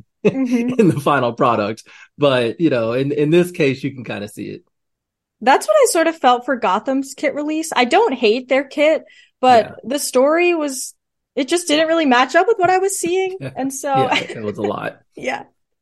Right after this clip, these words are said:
Speaker 2: So
Speaker 1: It's like, "Okay, th-, this may have been, like, the ambition from the get-go, but I don't
Speaker 2: <laughs>
Speaker 1: know if, if, if these little bullet points were, like, marked off completely." So it's, it seems like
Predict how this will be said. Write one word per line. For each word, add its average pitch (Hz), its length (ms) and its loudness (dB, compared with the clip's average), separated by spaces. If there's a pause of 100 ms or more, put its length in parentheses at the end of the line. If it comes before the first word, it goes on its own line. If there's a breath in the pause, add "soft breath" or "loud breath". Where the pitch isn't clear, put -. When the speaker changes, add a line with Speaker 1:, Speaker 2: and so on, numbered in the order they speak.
(180)
Speaker 2:
So - 320 -12
Speaker 1:
It's 135 140 -8
like, 113 360 -4
"Okay, 180 960 0 (460 soft breath)
th-, 156 380 -6
this 175 240 4
may 196 180 6
have 151 160 4
been, 156 160 6
like, 131 260 2
the 127 160 0
ambition 127 540 0
from 120 160 -8
the 104 80 -6
get-go, 180 640 -2
but 117 380 0
I 117 120 -6
don't 131 260 -6
Speaker 2:
<laughs> - 0 -
Speaker 1:
know 123 340 0
if, 117 240 -4 (520 soft breath)
if, 135 240 0 (280)
if 117 200 4
these 151 240 6
little 147 180 4
bullet 131 360 0
points 123 300 -2
were, 123 80 -6
like, 110 280 -4
marked 113 440 -6
off 98 240 -2
completely." 95 580 -6
So 87 380 -8
it's, 113 240 -8
it 110 160 -6
seems 120 320 -8
like 110 260 -4